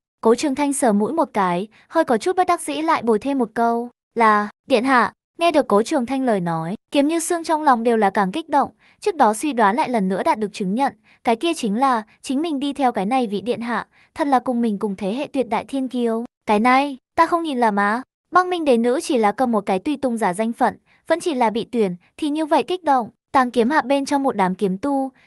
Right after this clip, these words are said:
nhìn lấy đi theo Cố Trường Thanh sau lưng, tựa như nhặt được một cái cự đại tiện nghi kiếm như sương, cả đám đều chỉ cảm thấy chính mình giống như tại giống như nằm mơ. Cảm thụ được ánh mắt của bọn hắn,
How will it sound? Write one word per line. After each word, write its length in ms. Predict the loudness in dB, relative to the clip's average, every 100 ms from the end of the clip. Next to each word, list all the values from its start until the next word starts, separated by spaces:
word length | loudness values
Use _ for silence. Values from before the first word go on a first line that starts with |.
| _
nhìn 180 | -4 0
lấy 100 | 2
đi 160 | 0
theo 180 | 0 0
Cố 180 | 2 0
Trường 200 | 0 -4
Thanh 180 | -4 -4
sau 200 | 0 0
lưng, 300 | 0 -2 -4 -10 _
tựa 100 | -2
như 200 | -2 -2
nhặt 180 | -2 0
được 140 | 0 0
một 160 | -2
cái 120 | -2
cự 160 | -4 -4
đại 180 | -2 -4
tiện 240 | -4 -2
nghi 140 | 0 0
kiếm 220 | 0 0
như 120 | -2
sương, 360 | -4 -2 -2 -4 -10 _ 0
cả 100 | 2
đám 240 | 4 2
đều 120 | 0 -4
chỉ 140 | -4
cảm 220 | -2 -4
thấy 360 | -2 -4 -4 -6 _ _
chính 200 | -6 -2
mình 160 | -2 0
giống 200 | 0 0
như 120 | -2
tại 180 | -4 -2
giống 200 | -2 -2
như 140 | -2
nằm 200 | -2 -2
mơ. 320 | -2 -4 -6 -12 _ 0
Cảm 160 | 2
thụ 160 | 2 2
được 160 | 2 2
ánh 200 | 2 2
mắt 160 | 2
của 100 | 2
bọn 220 | 2 0
hắn, 340 | 0 -2 -2